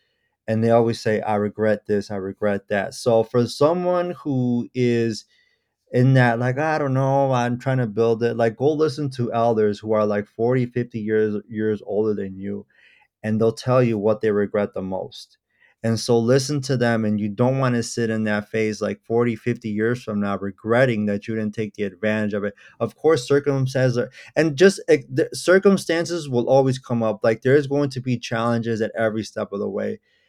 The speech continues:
and there's just no way around it. That's why so fu-, few people are so successful, because they've been able to push bo-, uh, beyond those boundaries. And you just have to push yourself. Like, you just have to find that internal locus of control, which is part of the entrepreneur mindset,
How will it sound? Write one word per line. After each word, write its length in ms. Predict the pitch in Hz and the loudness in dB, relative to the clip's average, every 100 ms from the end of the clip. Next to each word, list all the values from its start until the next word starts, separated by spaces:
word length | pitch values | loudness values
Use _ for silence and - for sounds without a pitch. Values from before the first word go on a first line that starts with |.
| _ - | _ -4
and 220 | 113 117 | 0 4
there's 240 | 123 135 131 | 6 6 4
just 260 | 131 127 | 0 0
no 160 | 117 117 | 0 2
way 200 | 113 117 | 4 6
around 380 | 107 110 107 104 | 6 4 2 0
it. 60 | |
That's 280 | 110 120 - | 0 -2 2
why 100 | 120 | 0
so 320 | - 117 110 | 2 -2 -2
fu-, 240 | - 113 104 | -2 -6 -6
few 340 | _ - 139 135 | _ -4 -2 -2
people 340 | 135 131 120 | -4 -2 0
are 80 | 107 | 0
so 200 | - 117 | 0 -4
successful, 500 | 113 - 143 143 110 | -4 -6 -4 -2 -4
because 240 | 104 110 | -4 -2
they've 180 | 110 101 | 0 0
been 220 | 113 110 - | 0 -2 -2
able 240 | 117 113 | -4 -4
to 140 | 110 110 | -6 -10
push 340 | - 117 - _ _ _ _ _ _ _ - | -4 -4 -4 _ _ _ _ _ _ _ 2
bo-, 80 | |
uh, 300 | 127 127 147 | 2 2 -2
beyond 480 | 123 104 123 120 117 | -6 -2 0 2 0
those 140 | 113 101 | -2 -2
boundaries. 720 | 113 139 147 107 104 104 - _ _ - - - 117 | 0 2 2 0 -2 -4 -10 _ _ -20 -20 -4 4
And 160 | 127 | 6
you 120 | 143 | 6
just 160 | 180 156 | 4 4
have 160 | 139 135 | 4 2
to 80 | 131 | -2
push 320 | 139 139 131 | 2 2 2
yourself. 540 | 104 - 123 117 107 | -4 -2 2 2 2
Like, 180 | 104 101 | -2 0
you 140 | 117 | -2
just 180 | 135 127 | 0 0
have 240 | 123 117 - | 2 0 0
to 140 | 104 | -10
find 720 | - - - 123 135 143 139 | -12 -10 -2 2 2 2 2
that 220 | 123 117 92 | 4 2 2
internal 560 | 120 123 127 120 120 | 0 0 0 -2 0
locus 380 | 110 113 107 - | 0 0 -2 -4
of 180 | 113 - | -6 -6
control, 560 | 104 98 - 107 127 120 | -12 -8 -4 0 0 -2
which 180 | 101 | -6
is 140 | 104 101 | -8 -10
part 220 | - 107 | -6 -2
of 80 | 110 | 0
the 40 | |
entrepreneur 360 | 110 107 120 123 | 0 -4 -4 -2
mindset, 540 | 139 147 131 117 117 | 0 -2 -2 -4 -4